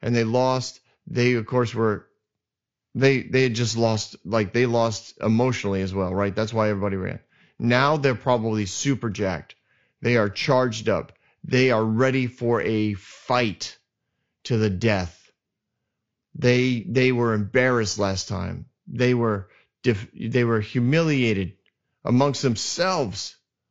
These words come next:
Like, they, they couldn't, they couldn't even find a hero. Like, everybody could point at one another. So emotionally, they are, they are very focused on winning this one.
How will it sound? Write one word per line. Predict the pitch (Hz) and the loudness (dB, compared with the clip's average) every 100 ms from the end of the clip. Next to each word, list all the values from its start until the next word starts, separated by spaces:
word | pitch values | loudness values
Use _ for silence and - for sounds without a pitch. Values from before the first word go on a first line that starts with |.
| _ _ _ _ _ | _ _ _ _ _
Like, | 127 123 117 - _ _ - | 0 0 -2 -20 _ _ 0
they, | 143 143 | 2 2
they | - 143 | 0 -2
couldn't, | 123 180 190 151 | 0 0 0 0
they | 160 | -2
couldn't | 151 202 185 | 2 2 2
even | 170 135 | 0 -2
find | - 165 170 | 0 0 2
a | 143 | 0
hero. | 113 175 175 113 | 0 0 2 2
Like, | 98 113 101 | 2 0 0
everybody | 131 165 175 170 160 151 | 2 2 2 0 0 0
could | 127 113 | -2 -4
point | - 156 143 | -4 0 0
at | 131 | 0
one | 131 139 | 0 0
another. | 127 120 92 82 _ _ _ _ _ - | 0 0 -2 -8 _ _ _ _ _ -14
So | - 135 120 | -2 2 2
emotionally, | 131 127 156 180 - 139 123 | 2 2 4 2 0 -2 0
they | 113 135 127 | 2 2 2
are, | 110 92 _ - | 0 -4 _ -4
they | 127 123 | 0 2
are | 107 | 0
very | 98 95 90 127 131 131 127 123 _ _ _ _ | -2 -6 -2 0 2 0 -2 -6 _ _ _ _
focused | - - 127 110 104 92 - | -16 0 0 0 -2 -4 -4
on | 110 107 | -2 0
winning | 107 113 104 101 | 2 2 0 -2
this | 95 92 | -4 -8
one. | 92 | -12